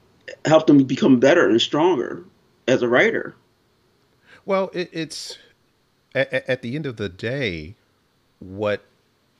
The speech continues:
Speaker 2: they, they need to understand is that it's a business.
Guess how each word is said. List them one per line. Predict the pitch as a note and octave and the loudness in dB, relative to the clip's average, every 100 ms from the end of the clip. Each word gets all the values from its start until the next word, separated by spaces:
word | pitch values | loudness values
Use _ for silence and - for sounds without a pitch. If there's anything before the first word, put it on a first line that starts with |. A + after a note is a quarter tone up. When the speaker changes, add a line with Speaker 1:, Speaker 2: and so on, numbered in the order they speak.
| _ _ _ _ _ _ - | _ _ _ _ _ _ -18
Speaker 2:
they, | G#2 G#2+ - _ _ _ | -10 -10 -10 _ _ _
they | - G#2 | -12 -10
need | G#2+ A2 | -10 -12
to | - - | -14 -14
understand | A2 F#2+ F#2 - - G2+ B2+ A2+ F2 | -12 -10 -12 -12 -10 -10 -8 -8 -10
is | - F2+ | -14 -14
that | E2+ E2+ | -12 -12
it's | E2 - | -14 -18
a | C#2+ | -20
business. | - F2 D3+ F#2 - - - - | -16 -16 -14 -18 -20 -20 -20 -20